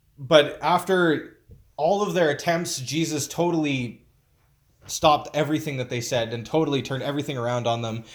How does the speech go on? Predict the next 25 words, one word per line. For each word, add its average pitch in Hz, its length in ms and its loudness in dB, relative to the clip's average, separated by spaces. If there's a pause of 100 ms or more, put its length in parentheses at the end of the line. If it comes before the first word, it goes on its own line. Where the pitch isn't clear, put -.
(260)
and 127 120 -2
embarrassed 147 460 4
them 123 120 -4
and 110 80 -8
humiliated 123 540 -2
them 113 100 -4
in 110 80 -8
front 120 160 -6
of 113 40 -8
the 117 60 -6
people. - 460 -12 (400)
And 143 140 -4
so 139 480 4 (160)
after 156 340 2
that, 131 340 2
they, 127 440 -2
they 131 160 -2
dared 151 260 2
not 131 160 2
ask 127 260 0
him 131 120 -2
any 123 160 -2
more 113 160 -4
questions. 110 560 -4
And, 110 240 -6